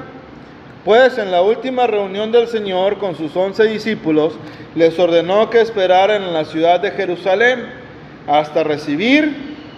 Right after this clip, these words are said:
¿qué cosa? La promesa del Padre. Recuerden que fue la lección anterior.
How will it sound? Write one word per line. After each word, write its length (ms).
¿qué 100
cosa? 400
La 200
promesa 520
del 200
Padre. 380
Recuerden 440
que 120
fue 200
la 100
lección 320
anterior. 380